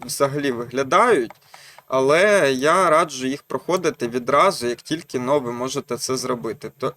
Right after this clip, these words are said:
тобто, як тільки, ну, ви можете проходити ці підземелля, проходьте ці підземелля, друзі, тому що вони, е, допоможуть вам швидше відчинити винагороди. А так як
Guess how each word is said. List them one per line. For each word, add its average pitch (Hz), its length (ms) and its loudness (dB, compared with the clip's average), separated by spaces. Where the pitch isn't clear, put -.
тобто, 151 360 0
як 143 200 0
тільки, 170 420 -8
ну, 120 280 -4
ви 123 180 -6
можете 147 480 -4
проходити 123 640 -4
ці 131 220 -8
підземелля, 131 800 -6
проходьте - 560 -2
ці - 360 -6
підземелля, 120 720 -4
друзі, 117 360 -10
тому 131 240 -8
що 127 440 0
вони, 135 580 -6
е, 120 280 4
допоможуть 147 800 -2
вам 143 340 2
швидше 147 920 -2
відчинити 135 1040 -6
винагороди. 131 960 -2
А 123 100 -6
так 165 360 0
як 147 140 -4